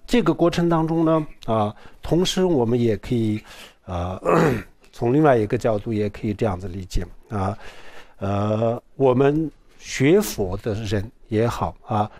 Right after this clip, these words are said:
或者是其他宗教的，呃，学其他宗教的也都是一样。作为一个，呃，佛教徒也好，宗教徒也好，那，<clears throat> 啊，就能够找到一个，啊，准确的这个，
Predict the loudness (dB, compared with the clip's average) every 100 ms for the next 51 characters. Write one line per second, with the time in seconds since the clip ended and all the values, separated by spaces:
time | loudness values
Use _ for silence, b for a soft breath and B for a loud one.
0 | B 0 2 2 2 0 -2 -4 0 0
1 | 0 0 0 0 -2 -2 -4 -2 -2 -2
2 | -4 -2 -2 -2 -4 -2 0 -2 -2 -4
3 | -6 -8 -8 -8 -4 -4 -4 -2 -2 -2
4 | -6 0 4 4 2 0 0 2 0 0
5 | 0 0 -4 b b b -6 -2 -2 -2
6 | -6 -12 0 2 4 4 2 0 2 2
7 | 0 -8 -4 -2 0 0 0 -4 -6 -2
8 | 0 0 -2 -10 -14 -8 -4 -4 -4 B
9 | B B B B -4 4 4 4 2 -2
10 | -10 _ _ _ -12 -10 -10 -10 0 4
11 | 6 4 2 0 -2 2 2 4 2 4
12 | 2 4 4 2 0 -4 0 0 0 -8
13 | -4 -2 -2 -8 -4 2 4 2 0 -4
14 | -4 -4 -2 -4 -6 -8 -10